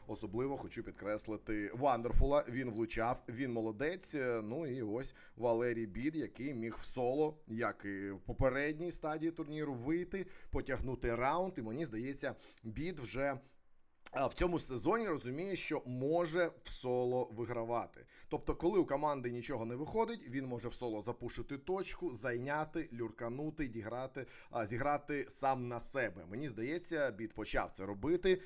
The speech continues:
Блейд йому дозволяє це робити, і в окремих раундах це дуже сильно впливає на гру, і це дає додаткову мотивацію всім, е, гравцям команди Наві, коли Валерій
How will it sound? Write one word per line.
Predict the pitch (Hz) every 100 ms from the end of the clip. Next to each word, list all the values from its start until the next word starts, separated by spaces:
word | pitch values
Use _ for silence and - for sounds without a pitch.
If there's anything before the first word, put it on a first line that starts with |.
| -
Блейд | 107 123 113 113
йому | 104
дозволяє | 101 147 139 139 135 110 90 87 101
це | 143
робити, | 147 165 175 180 190 185 -
і | -
в | 196
окремих | 151 135 143 113
раундах | 110 143 190 180 135 -
це | - 117 135
дуже | 110 113 120
сильно | - 113 110
впливає | - 101 104 110 107 - - -
на | 131 135
гру, | 131 147 190 208 139
і | 123
це | 123 - 123 131
дає | 120 113 120
додаткову | 113 110 - 127 123
мотивацію | 120 117 110 110 131 147 - 123 87 -
всім, | - - 117 120 110
е, | 101 101 87 78 65 62 50 50 - - -
гравцям | 92 113 - 139 101
команди | 92 92 90 95
Наві, | 110 151 165
коли | - 85
Валерій | 110 82 98 110